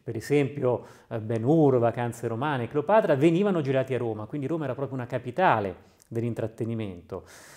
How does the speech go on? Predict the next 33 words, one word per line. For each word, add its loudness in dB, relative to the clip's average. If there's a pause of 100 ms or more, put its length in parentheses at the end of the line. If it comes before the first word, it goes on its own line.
(360)
Mentre 4
La 6
grande 4
bellezza 4
è -2
un 0
film 0
sulla 0
Roma 2
del -2
duemilatredici, -2
cioè -4
una 0
Roma 2
che -4
ha -2
perso 8
anche, -2 (260)
eh, -8
questa 2
vocazione, 2
che -4
è 0
diventata 2 (180)
una -4
sorta 2
di, -4 (220)
eh, -8
scheletro, 4
no? 0
Vuoto, 8
senza -6
più, -4